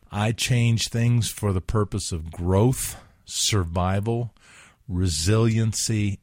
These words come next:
and vibrancy, because I wanted to be part of a vigorous, live, uh, vital, animated organization that was making a difference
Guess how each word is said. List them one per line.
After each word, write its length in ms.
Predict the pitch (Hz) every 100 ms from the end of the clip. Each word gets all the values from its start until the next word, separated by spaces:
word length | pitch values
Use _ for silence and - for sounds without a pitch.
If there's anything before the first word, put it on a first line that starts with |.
| -
and 160 | 90
vibrancy, 1000 | 78 78 - 73 95 87 78 80 - 82
because 380 | 80 82 107 90
I 100 | 113
wanted 380 | 127 113 110 98
to 80 |
be 160 | 92 95
part 360 | - - 98 92
of 200 | 82 87
a 100 | 82
vigorous, 880 | 78 76 85 127 117 117 107 - -
live, 840 | 85 87 92 98 107 101 98 90 -
uh, 220 | - -
vital, 840 | 98 87 82 110 117 120 117 117 110 - -
animated 580 | 147 170 160 143 127 113
organization 840 | 110 98 101 82 92 95 92 85
that 140 | 87 65
was 160 | 82
making 640 | 85 90 101 160 156 147 135
a 80 | 104
difference 640 | 85 113 - 110 101